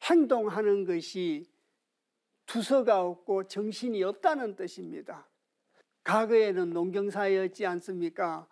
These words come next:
농경사회의 아침은, 자, 그 당시는 저녁에 일찍 자고 아침에 일찍 일어나는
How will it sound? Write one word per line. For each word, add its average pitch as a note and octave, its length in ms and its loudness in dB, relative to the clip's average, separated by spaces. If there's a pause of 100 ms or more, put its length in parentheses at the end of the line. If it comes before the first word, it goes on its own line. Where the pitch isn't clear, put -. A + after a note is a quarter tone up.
(180)
농경사회의 G3+ 880 4
아침은, F3 720 0 (560)
자, E3 320 0
그 G3 100 -2
당시는 G3+ 680 4 (240)
저녁에 G3+ 420 6
일찍 G3+ 380 -2
자고 F#3 320 -2
아침에 G3 340 -2
일찍 A3+ 420 -4
일어나는 E3+ 720 -4